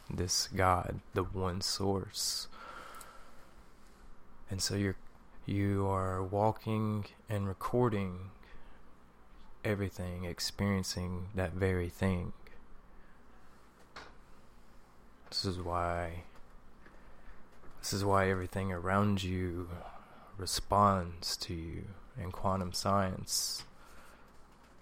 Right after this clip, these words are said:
has proven this. Um, everything has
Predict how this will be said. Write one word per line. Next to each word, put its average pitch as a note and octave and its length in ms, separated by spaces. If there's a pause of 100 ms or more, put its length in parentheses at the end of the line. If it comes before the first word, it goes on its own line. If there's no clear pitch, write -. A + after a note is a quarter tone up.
(580)
has F2+ 500 (300)
proven G#2 420
this. - 760 (400)
Um, F2+ 600 (1900)
everything G2 640
has F#2 800